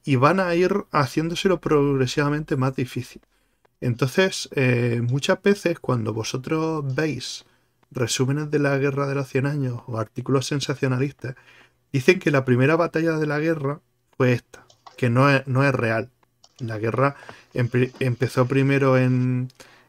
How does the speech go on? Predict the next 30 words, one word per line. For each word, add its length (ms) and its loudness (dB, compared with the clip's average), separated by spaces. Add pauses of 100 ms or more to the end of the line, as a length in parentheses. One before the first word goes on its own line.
en 200 0
Guyena, 480 4 (100)
como 800 -4
habéis 300 -2
visto, 360 -4 (1300)
y, 460 0
eh, 920 2 (160)
en 240 0
noviembre 580 4 (500)
de 220 -4
mil 180 0
trescientos 460 -4
treinta 260 -4
y 80 -2
siete, 400 -2 (360)
estos 280 2
dos 140 2
co-, 240 -4 (240)
co-, 320 -6 (140)
co-, 280 -4 (140)
comandantes 560 -4
convencen 640 -2
a 40 -2
Enrique 320 -4
tercero 520 -4 (480)
para 220 4
que 120 -2
les 180 0
deje 300 2
llevar 400 2